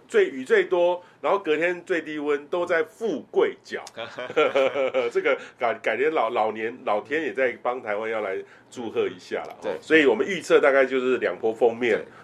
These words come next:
Speaker 1: 两波冷气团大概都有抓到，
Speaker 2: 对。
Speaker 1: 但是这个时间我是觉得，因为过年有九天，
Speaker 2: 对。
Speaker 1: 所以我们前几天预测到后来应该还有一点微调，
Speaker 2: 嗯。对。
Speaker 1: 一点点不一样。
Speaker 2: 因为春天的天气，因为它还是春天型的天气系统，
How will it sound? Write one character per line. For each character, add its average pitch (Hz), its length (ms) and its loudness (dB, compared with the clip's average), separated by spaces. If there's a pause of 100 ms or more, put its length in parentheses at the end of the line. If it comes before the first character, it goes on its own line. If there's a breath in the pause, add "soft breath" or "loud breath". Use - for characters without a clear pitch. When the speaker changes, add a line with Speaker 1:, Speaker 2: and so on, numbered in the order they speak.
Speaker 1:
两 95 160 -4
波 131 180 6
冷 101 140 0
气 113 160 -12
团 85 320 -8
大 113 100 0
概 101 140 -2
都 101 140 0
有 90 140 -4
抓 95 280 0
到， 87 160 -2
Speaker 2:
对。 160 80 6
Speaker 1:
但 - 20 0
是 156 160 0 (160 loud breath)
这 170 120 -2
个 143 100 6
时 127 220 -6
间 156 340 6
我 101 160 -2
是 95 100 -8
觉 131 140 0
得， 110 140 2
因 135 120 -2
为 127 200 4
过 139 180 2
年 104 100 0
有 95 120 0
九 90 200 -6
天， 101 320 0
Speaker 2:
对。 87 240 -8
Speaker 1:
所 139 140 4
以 123 180 8
我 98 140 -2
们 104 160 -2
前 117 180 -4
几 120 120 -6
天 110 160 -2
预 113 180 -10
测 113 140 0
到 107 200 2 (140)
后 143 160 8
来 87 140 0 (100)
应 135 180 -12
该 147 160 6
还 117 80 2
有 101 140 0
一 - 40 -6
点 98 200 -4
微 87 160 -6
调， 92 240 -6
Speaker 2:
嗯。 80 140 -12
对。 113 180 -4
Speaker 1:
一 139 80 -4
点 120 140 4
点 104 120 2
不 98 200 -8
一 87 100 -12
样。 85 160 -4 (240)
Speaker 2:
因 165 140 -6
为 196 120 2
春 156 300 0
天 160 160 -2
的 135 100 0
天 127 240 -8
气， 131 240 -4
因 143 60 -4
为 180 80 0
它 170 80 2
还 143 80 2
是 135 100 -4
春 131 200 -2
天 127 160 -6
型 98 200 -6
的 87 80 -10
天 95 200 -12
气 104 120 -8
系 95 200 -10
统， - 200 -16